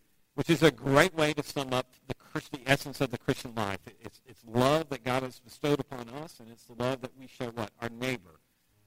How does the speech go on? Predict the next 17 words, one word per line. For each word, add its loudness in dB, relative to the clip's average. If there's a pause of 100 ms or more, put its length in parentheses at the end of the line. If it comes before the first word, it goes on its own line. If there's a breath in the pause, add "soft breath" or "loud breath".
(140)
You -20
think -12
about -2
the -10
two -6
greatest 0
commandments, -2
love -4
God 2
with -20
all -6
your -12
heart, -2
soul, -6
mind, -4
and -10
strength, -12